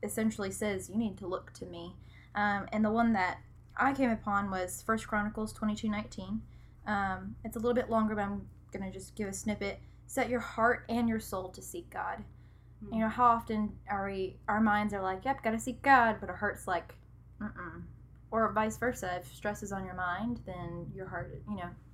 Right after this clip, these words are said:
Speaker 1: they're in two different places, and
Speaker 2: It's like pulling.
Speaker 1: Yeah,
Speaker 2: Yeah.
Speaker 1: and you're only, like,
Speaker 2: Tugging.
Speaker 1: half seeking God.
Speaker 2: Mm-hmm.
Speaker 1: So set your heart and your soul to seek God. Um, and, and to me, that's prayer for me. Um,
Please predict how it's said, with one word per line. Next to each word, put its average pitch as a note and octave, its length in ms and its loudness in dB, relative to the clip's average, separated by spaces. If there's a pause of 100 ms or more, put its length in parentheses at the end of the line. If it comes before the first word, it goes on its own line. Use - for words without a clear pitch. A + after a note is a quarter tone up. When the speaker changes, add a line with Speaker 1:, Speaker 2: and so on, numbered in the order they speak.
(100)
Speaker 1:
they're F#3+ 120 -6
in G#3 120 -4
two B3 120 -4
different B3 240 0
places, C4+ 480 -2
and G3 160 -2
Speaker 2:
It's - 180 -12
like D#3+ 80 -12 (260)
pulling. E3 440 -6
Speaker 1:
Yeah, A3 340 8
Speaker 2:
Yeah. - 60 -4 (140)
Speaker 1:
and A3+ 300 4
you're A3 140 2
only, G#3+ 180 4
like, G3 180 0
Speaker 2:
Tugging. D#3+ 100 -8
Speaker 1:
half G3 600 6
seeking F3 580 -8
God. F3 360 -6
Speaker 2:
Mm-hmm. E3+ 120 -6 (100)
Speaker 1:
So A3+ 460 4
set B3 220 -4
your A#3 120 0
heart - 460 0
and G#3+ 260 2
your G3+ 120 -4
soul F#3 460 -4
to G3+ 140 -10
seek - 360 -10
God. F#3+ 400 0 (720)
Um, A3+ 480 4 (460)
and, A#3+ 160 4 (160)
and B3 140 4
to B3 100 0
me, C#4+ 560 2 (720)
that's C#4+ 260 2 (320)
prayer G3 320 -2
for A#3+ 180 -2
me. A#3+ 320 2 (540)
Um, G3 600 -2